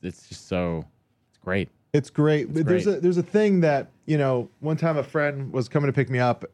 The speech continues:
Speaker 2: and so I just went downstairs in front of my apartment at the time,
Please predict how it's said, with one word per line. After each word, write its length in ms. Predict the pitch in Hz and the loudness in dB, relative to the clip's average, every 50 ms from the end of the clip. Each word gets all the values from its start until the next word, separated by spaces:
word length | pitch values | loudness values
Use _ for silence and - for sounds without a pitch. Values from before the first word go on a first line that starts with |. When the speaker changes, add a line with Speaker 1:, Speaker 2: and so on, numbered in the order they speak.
| _ _ _ | _ _ _
Speaker 2:
and 220 | - 127 123 123 113 | -2 0 0 0 0
so 140 | - - 123 | -2 -2 0
I 80 | 117 | 0
just 220 | 113 113 110 - - | 0 -2 -4 -4 -2
went 180 | 127 123 117 | -2 -2 0
downstairs 480 | 123 120 117 107 - 123 113 113 110 104 | 0 0 0 0 0 0 2 2 0 0
in 80 | 104 | -2
front 220 | 95 - 123 117 107 | -4 -2 -2 0 0
of 60 | 104 | 0
my 140 | 104 104 104 | 0 0 0
apartment 400 | 101 101 - - 104 101 107 101 | 0 0 0 0 0 0 -2 -4
at 40 | 90 | -4
the 60 | - - 110 | -4 -2 -2
time, 180 | 101 98 98 | -2 -2 -2